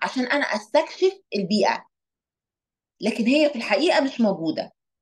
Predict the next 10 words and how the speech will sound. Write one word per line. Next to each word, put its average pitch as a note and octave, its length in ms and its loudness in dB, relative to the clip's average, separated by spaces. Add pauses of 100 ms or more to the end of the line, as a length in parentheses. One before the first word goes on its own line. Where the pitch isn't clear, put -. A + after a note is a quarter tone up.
(360)
وليكن C4 460 2
على G#3+ 220 2
سبيل B3+ 340 0
المثال B3 320 0
دلوقتي B3 440 -2
أنا، C#4 340 -2 (520)
آه، G3+ 260 2
أنا A#3+ 280 -2
مثلًا، C#4 840 -6
آه، F3+ 1300 -2